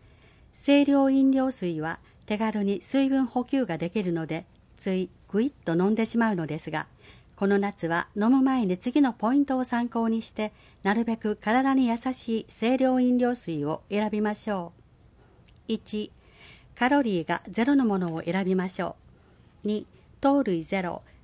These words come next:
砂糖不使用でも注意が必要です。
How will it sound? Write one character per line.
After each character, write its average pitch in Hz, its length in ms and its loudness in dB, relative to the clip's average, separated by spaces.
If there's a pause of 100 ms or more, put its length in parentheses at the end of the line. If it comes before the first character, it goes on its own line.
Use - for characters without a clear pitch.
砂 254 200 -2
糖 214 280 0
不 202 100 -10
使 294 200 -2
用 220 180 0
で 170 100 -6
も 170 260 -4
注 285 240 0
意 247 80 -2
が 175 120 -4
必 - 260 -8
要 170 220 -2
で 156 160 -6
す。 - 140 -20